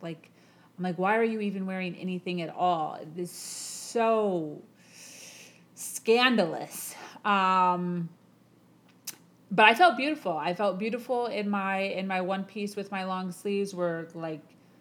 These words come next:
over fifty percent of my body was covered, which is abnormal for the beach, right? But I was always taught that if you do the opposite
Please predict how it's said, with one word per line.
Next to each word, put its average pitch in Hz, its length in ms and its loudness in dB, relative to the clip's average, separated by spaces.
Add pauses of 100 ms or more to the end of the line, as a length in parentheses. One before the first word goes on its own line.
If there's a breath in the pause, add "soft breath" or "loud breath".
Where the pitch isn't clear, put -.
(240 loud breath)
over 202 220 0
fifty 214 280 -4
percent 202 400 -2
of 165 80 -2
my 202 140 2
body 196 380 0
was 180 180 -4
covered, 233 580 4 (220 loud breath)
which 240 160 2
is 277 140 4
abnormal 277 760 4 (160)
for 196 100 -2
the 190 60 0
beach, 170 380 -6
right? 190 360 0 (420 loud breath)
But 220 180 6
I 233 140 8
was 294 180 4
always 330 300 4
taught 247 560 2 (400)
that 185 280 0
if 185 280 -4
you 190 160 -2
do 220 580 -4
the 233 240 -4 (100)
opposite 233 680 0